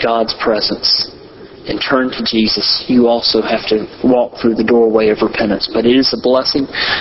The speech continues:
but it is also a grace. It is a, he,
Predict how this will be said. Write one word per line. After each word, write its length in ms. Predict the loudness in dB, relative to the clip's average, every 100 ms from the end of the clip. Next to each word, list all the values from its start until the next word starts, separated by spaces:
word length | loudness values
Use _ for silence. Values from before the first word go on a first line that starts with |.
| -2
but 160 | 0 2
it 120 | 4
is 200 | 2 0
also 800 | 0 0 0 0 0 0 0 -2 -6 -14 -20 -18 -18 -16 -16 -16 -16 -6
a 140 | -4
grace. 800 | 0 2 4 2 -2 -2 -2 -6 -10 -14 -14 -14 -12 -12 -8 0
It 80 |
is 160 | 0 2
a, 80 | -2 -4
he, 160 | -4 -4